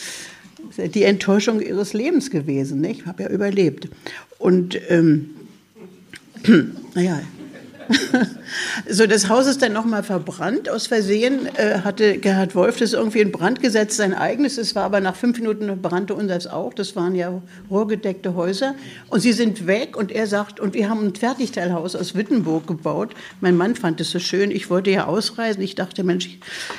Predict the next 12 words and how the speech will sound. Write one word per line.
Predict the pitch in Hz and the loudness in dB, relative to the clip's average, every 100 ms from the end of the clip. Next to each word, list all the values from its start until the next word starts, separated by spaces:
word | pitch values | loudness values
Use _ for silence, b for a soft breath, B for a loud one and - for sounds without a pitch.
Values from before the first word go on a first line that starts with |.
| B | B
jetzt | 180 175 | -2 -2
ist | 208 202 | -4 -4
nicht | 190 | -4
mehr | 196 190 | -2 -2
so | 185 | -2
dieser, | 175 190 175 170 165 170 B B B B B | -2 -4 -2 -2 -2 -8 B B B B B
mein | 196 185 | 6 10
Mann | 180 208 | 10 8
liebt | 214 180 - | 8 6 4
es | 165 | 0
so | 165 | 0
sehr, | 151 190 214 147 143 | 4 6 6 4 0